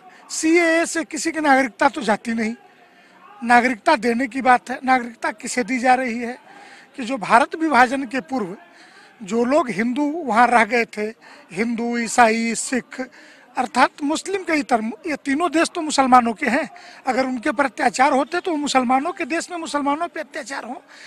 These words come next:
तो क्या उनके छप्पन सत्तावन देशों के मुसलमानों को हम ही ले लेंगे क्या?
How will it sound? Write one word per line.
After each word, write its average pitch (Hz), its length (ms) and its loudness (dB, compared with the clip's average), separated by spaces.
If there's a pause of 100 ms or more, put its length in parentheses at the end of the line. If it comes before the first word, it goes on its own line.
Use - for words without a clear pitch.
(140)
तो 277 80 -4
क्या 302 140 2
उनके 294 240 2
छप्पन 269 340 -2
सत्तावन 294 460 -2
देशों 285 260 -6
के 262 100 -12
मुसलमानों 277 460 -2
को 311 120 -6
हम 240 140 2
ही 320 80 0
ले 302 100 0
लेंगे 269 300 -4
क्या? 370 260 -4